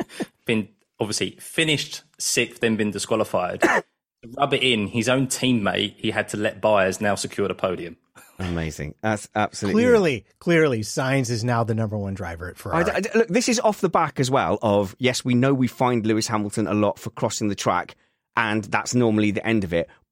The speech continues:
Speaker 2: But we're also going to super double, super secret investigate him at cota because he's a role model.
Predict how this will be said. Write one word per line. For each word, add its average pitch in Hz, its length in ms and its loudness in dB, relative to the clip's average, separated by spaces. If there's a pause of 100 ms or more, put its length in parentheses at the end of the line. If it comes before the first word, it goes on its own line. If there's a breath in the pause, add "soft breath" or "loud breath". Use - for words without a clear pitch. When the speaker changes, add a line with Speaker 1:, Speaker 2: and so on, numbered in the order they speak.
(160)
Speaker 2:
But 123 300 4
we're 120 120 0
also 123 420 0
going 110 240 0
to 107 220 0
super - 500 0
double, 110 760 0
super - 360 -2
secret 123 360 0
investigate 98 500 -2
him 101 180 -2
at 82 100 -6
cota 90 420 0 (160 loud breath)
because 123 320 -2
he's 107 160 -2
a 107 60 -2
role 107 200 0
model. 76 460 -6